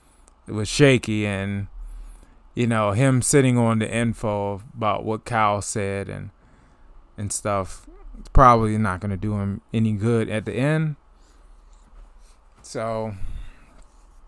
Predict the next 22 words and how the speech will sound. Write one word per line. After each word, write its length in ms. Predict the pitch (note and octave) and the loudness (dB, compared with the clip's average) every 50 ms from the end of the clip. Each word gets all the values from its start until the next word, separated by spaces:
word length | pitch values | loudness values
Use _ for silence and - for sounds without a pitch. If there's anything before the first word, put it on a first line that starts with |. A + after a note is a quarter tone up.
| - - - - - - - - - | -20 -4 -2 -2 -2 -2 -4 -6 -6
we'll 260 | - B2 D#3 F#3+ F#3+ | 4 8 10 10 10
see, 280 | E3 - - F#3+ E3+ C3 | 10 8 8 8 8 8
but 220 | G2 G#2+ G#2+ F#2+ | 6 2 0 2
man, 440 | G2+ G#2 A2 C3 C3+ C3 A#2 G#2 G#2 | 2 4 6 8 8 6 6 4 2
props 360 | - - D#3+ E3+ E3+ D#3+ - - | 6 10 10 10 10 10 6 4
to 80 | B2+ | 4
him 180 | C3 C#3 C3 A#2 | 6 6 6 4
for 120 | G2+ G2+ | 2 0
breaking 340 | F2+ F2 G#2+ A2+ A2 G2 G#2 | -2 0 2 2 2 2 2
that 200 | G2+ G2 E2 - | 0 0 -2 -2
record. 460 | F#2 G2+ G#2 G2 G#2 G2+ G2 - - | 0 -2 -2 0 -2 -4 -4 -4 -2
Dude 280 | - B2 B2 A#2+ A2 G2 | 0 0 2 2 2 0
is 160 | G2 F2 - | -2 -4 -4
a 100 | F#2 F2+ | -8 -8
beast. 640 | F2+ F#2 F#2 G2+ G2 F2 - G#2+ - - - - - - - - - - - - - - - - - - - - - - | -10 -10 -8 -8 -8 -8 -8 -8 -8 -8 -8 -8 -10 -14 -16 -14 -14 -14 -14 -16 -16 -18 -18 -18 -18 -18 -20 -20 -20 4
He's 160 | - G#3+ D4+ D#4+ | 6 6 10 12
a, 200 | - E3 E3 F3+ | 10 10 10 10
he's 180 | G3 C#4+ E4 | 8 8 8
like 220 | D#4 G3+ E3 D3+ C3 | 8 8 8 8 6
a 60 | B2 | 2
scrawny 520 | - - - D#3 D#3 F3 G3+ F#3+ E3 D3 B2+ | 0 2 4 6 8 10 10 8 8 6 6
guy. 540 | A#2 C3 D3+ F#3 E3 G#2+ - - - C3+ | 6 6 8 8 6 4 4 -2 -10 -14